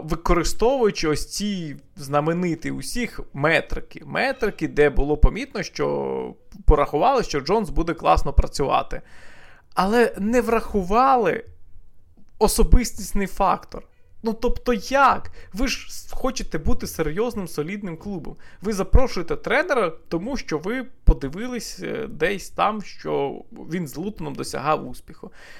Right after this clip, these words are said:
М, і багато, багатьох факторів не врахували, факторів того, що, ну, Джонс банально не готовий був диктувати свої умови. Я якраз читав сьогодні про звільнення Джонса,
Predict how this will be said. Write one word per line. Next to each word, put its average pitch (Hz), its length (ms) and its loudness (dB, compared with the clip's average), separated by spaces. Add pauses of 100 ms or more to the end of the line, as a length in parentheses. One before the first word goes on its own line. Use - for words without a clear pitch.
(320)
М, 67 200 -16 (200)
і 202 100 -4
багато, 180 500 2
багатьох 185 460 0
факторів 170 500 0
не 165 80 -2
врахували, 180 760 2
факторів 156 560 2
того, 175 280 -2
що, 147 280 0 (800)
ну, 156 140 -4
Джонс 170 280 -2
банально 143 560 0 (400)
не 156 180 2
готовий 160 560 2
був 147 500 4
диктувати - 720 0
свої 120 300 -4
умови. - 360 -8 (260)
Я 208 100 2
якраз 226 600 2
читав - 460 6
сьогодні 139 640 2 (480)
про 135 180 8
звільнення 120 920 -6 (180)
Джонса, 170 580 0